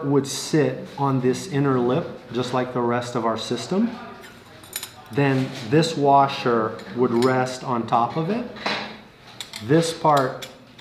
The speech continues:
creates the seal for the cover. And because of the size, not everybody has big hands. We also provide a wrench,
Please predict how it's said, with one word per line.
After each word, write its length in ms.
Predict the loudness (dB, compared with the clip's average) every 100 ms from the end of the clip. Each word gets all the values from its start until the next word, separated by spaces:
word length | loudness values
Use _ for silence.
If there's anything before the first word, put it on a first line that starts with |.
| -16
creates 680 | -6 0 4 6 4 2 -2
the 140 | -2
seal 680 | -2 -4 2 4 4 2 0 -4 -12 -16 -20 -18 -18 -16 -20 -20 -18 -18 -14 -12 -12 -14
for 260 | -10 0 2
the 100 | 2
cover. 500 | -2 -2 0 0 -2 -8 -20 -20 -18 -16 -16 -16 -2
And 120 | 0 2
because 340 | 2 2 4
of 100 | 4
the 100 | 2
size, 560 | 2 2 4 4 2 2
not 160 | 2
everybody 420 | 2 2 2 2
has 360 | 2 0 0 -2
big 400 | -10 -2 0 0
hands. 640 | 0 0 0 0 -2 -6 -16 -20 -20 -20 -20 -4
We 160 | 2 4
also 340 | 4 2 0
provide 800 | 0 0 0 2 4 4 2 0 -6 -12 -18 -20 -18 -8
a 80 | -2
wrench, 580 | 2 2 2 0 -4 -10